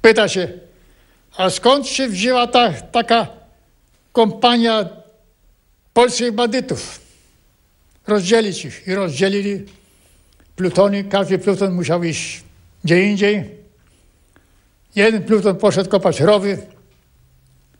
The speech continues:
Został wykoszony przez lotnictwo amerykańskie kompletnie. Inny pluton gdzieś poszedł, to nie wiemy gdzie. Ja z moim plutonem poszedłem, taki młodszy, młody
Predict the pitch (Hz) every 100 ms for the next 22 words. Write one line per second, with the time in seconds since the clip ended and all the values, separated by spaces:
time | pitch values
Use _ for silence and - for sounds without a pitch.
0 | _ _ 196 190 185 190 240 214 196 208
1 | 202 196 175 185 214 - 190 185 170 185
2 | 180 - 175 - - - _ _ _ _
3 | _ _ - 170 165 196 202 190 - -
4 | - - _ _ _ _ _ - 226 240
5 | - 220 208 196 185 - 202 180 - 160
6 | 165 185 208 196 185 190 - - _ _
7 | _ - - - _ _ 202 233 - 208
8 | 214 185 185 208 208 196 185 190 190 190
9 | 170 - - - _ _ - _ _ -
10 | 160 170 165 214 214 185 160 - - _
11 | _ _ _ _ 180 202 190 175